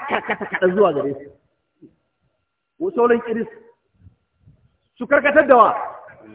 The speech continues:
Inna lillahi wa inna ilaihi raji'un. In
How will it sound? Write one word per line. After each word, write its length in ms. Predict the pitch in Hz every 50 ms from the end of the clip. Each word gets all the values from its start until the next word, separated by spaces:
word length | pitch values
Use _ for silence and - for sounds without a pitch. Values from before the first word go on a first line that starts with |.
| 123 127 127 127 123 -
Inna 280 | 160 151 151 160 156 151
lillahi 420 | 143 139 135 151 156 151 151 147
wa 80 | 127 123
inna 240 | 123 120 120 120
ilaihi 320 | 113 110 101 - - - -
raji'un. 240 | 95 90 _ - - _ _ _ _ _ _ _ _ _ _ _ _ -
In 100 | 370